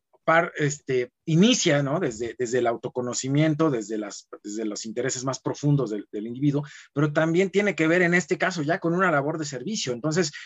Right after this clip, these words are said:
bueno, ¿hacia dónde puedes, tú quieres entregar o, o decides entregar tus energías, tu esfuerzo, ¿no? Eh,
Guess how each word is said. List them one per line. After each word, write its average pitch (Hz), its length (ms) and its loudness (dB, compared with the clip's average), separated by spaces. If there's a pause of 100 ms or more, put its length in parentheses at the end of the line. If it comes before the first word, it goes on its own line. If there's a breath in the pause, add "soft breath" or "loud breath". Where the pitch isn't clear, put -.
(120)
bueno, 170 240 4
¿hacia 143 320 2
dónde 196 560 -2
puedes, 143 360 -4
tú 156 180 0
quieres 170 240 2
entregar 123 580 0
o, 117 80 -4
o 117 340 -4
decides 147 520 0
entregar 123 400 -2
tus 143 160 -6
energías, 127 640 -2
tu 110 100 -6
esfuerzo, 123 560 -4 (260 loud breath)
¿no? 156 260 -2 (220 loud breath)
Eh, 113 360 0